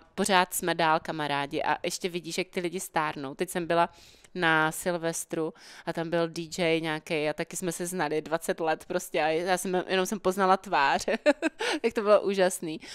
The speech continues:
A potkávám pořád ty lidi z těch party, i teď, když jsem se vrátila do Prahy, a ať už mají rodiny a cokoliv, tak vždycky si máme co říct. Takže je to super. No, takže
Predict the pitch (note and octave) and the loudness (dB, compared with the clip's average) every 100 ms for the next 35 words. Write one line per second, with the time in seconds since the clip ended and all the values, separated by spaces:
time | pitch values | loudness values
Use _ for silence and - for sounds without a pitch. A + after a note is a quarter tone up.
0 | - F3+ - G#3 - A3 G#3 G3 F3+ F#3 | -6 -2 2 2 2 4 6 6 4 2
1 | G3 G3+ G3+ F#3 - G#3 F#3+ F3 F#3+ - | -2 4 6 6 4 0 2 0 -2 -4
2 | G3+ - D3+ D3+ - F3 E3+ - F#3+ F#3 | -6 0 2 2 -2 -2 -2 -2 -2 0
3 | F3+ F3+ F#3+ F3+ F3+ E3 E3 F3+ F3 E3 | 0 -2 -6 -4 -2 0 0 -2 -2 -2
4 | - D3+ D#3+ D3 - - - - - E3 | -2 -2 -2 -6 -8 -16 -20 -20 -2 -2
5 | - _ F3 - G3+ G#3 F#3+ G3 D#3+ D#3 | -2 _ 0 0 0 0 2 2 2 0
6 | D#3+ E3+ - F3+ E3 D#3+ F3 F3 - E3+ | -2 -4 -6 -4 -2 -2 -4 -6 -8 -8
7 | F3 D3+ D3+ - D#3 - B2 - F#3 F#3+ | -6 -4 -6 -8 -10 -12 -8 -4 -2 0
8 | F#3 F3+ - B2+ A#3 A#3 G#3 G#3+ F#3 | -2 -2 -2 2 2 2 2 4 2